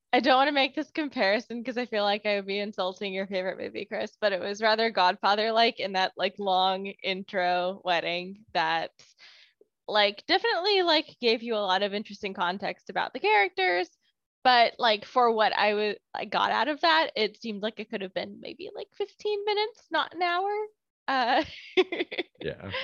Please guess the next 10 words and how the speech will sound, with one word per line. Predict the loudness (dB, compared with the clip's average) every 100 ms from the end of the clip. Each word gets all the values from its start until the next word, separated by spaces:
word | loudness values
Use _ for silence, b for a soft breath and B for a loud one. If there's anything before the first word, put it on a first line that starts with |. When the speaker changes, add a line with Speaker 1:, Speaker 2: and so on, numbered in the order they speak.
| B B B B -20 _
Speaker 1:
So, | 4 6
yeah, | 6 4 2
it | 2 0
was | 0
just | -4 -4
kinda | -2 0
long | 2 0 0
for | -2
me. | -2 -4 -6 -14 _ _ 2
But | 6 6 6